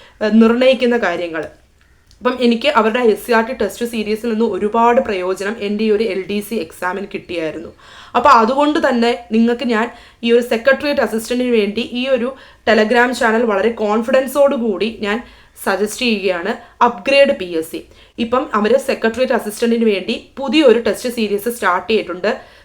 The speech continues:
ഫസ്റ്റ് ബാച്ച് സ്റ്റാർട്ട് ചെയ്തത് ഡിസംബർ ഫൈവിനാണ്. ഈ ഒരു ടെസ്റ്റ് സീരീസിൻ്റെ ഏറ്റവും വലിയ പ്രത്യേകതയായിട്ട് എനിക്ക് തോന്നിയത് ഒരു കറക്റ്റ് സ്ട്രക്ചർ ഉണ്ട്, ഒരു ഷെഡ്യൂൾ ചെയ്തിട്ടുണ്ട്. അതായത്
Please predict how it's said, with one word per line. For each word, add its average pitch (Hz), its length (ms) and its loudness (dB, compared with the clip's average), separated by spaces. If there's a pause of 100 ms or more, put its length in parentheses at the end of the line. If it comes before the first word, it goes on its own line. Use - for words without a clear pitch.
(100)
ഫസ്റ്റ് 254 340 2
ബാച്ച് 233 300 2
സ്റ്റാർട്ട് 202 340 0
ചെയ്തത് 202 220 0
ഡിസംബർ 214 400 -4
ഫൈവിനാണ്. 170 640 -4 (540)
ഈ 277 100 -2
ഒരു 302 100 0
ടെസ്റ്റ് 277 300 2
സീരീസിൻ്റെ 285 520 -4
ഏറ്റവും 247 480 0
വലിയ 247 180 2
പ്രത്യേകതയായിട്ട് 226 680 2
എനിക്ക് 220 200 -2
തോന്നിയത് 190 460 -4 (140)
ഒരു 233 180 0 (400)
കറക്റ്റ് 254 420 0
സ്ട്രക്ചർ - 580 0
ഉണ്ട്, 196 220 0
ഒരു 220 100 -4
ഷെഡ്യൂൾ 254 500 2
ചെയ്തിട്ടുണ്ട്. 175 500 -4 (400)
അതായത് 254 380 2